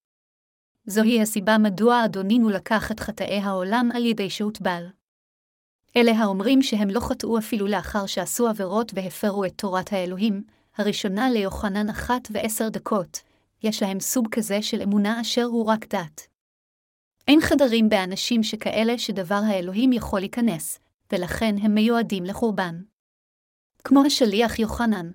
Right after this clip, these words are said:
רק לצדיקים יכולה להיות התחברות אמיתית עם אלוהים ועם חבריהם הקדושים.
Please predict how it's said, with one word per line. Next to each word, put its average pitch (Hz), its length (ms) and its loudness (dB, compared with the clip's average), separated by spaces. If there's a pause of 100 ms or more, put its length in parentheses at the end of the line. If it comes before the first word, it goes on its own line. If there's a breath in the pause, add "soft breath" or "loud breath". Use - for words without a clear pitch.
(420)
רק 277 180 2
לצדיקים 226 640 2
יכולה 202 420 0
להיות 185 300 -2
התחברות 202 500 -6
אמיתית 220 460 -2
עם 202 120 2
אלוהים 190 340 -2
ועם 208 200 2
חבריהם 185 540 -4
הקדושים. 196 640 -6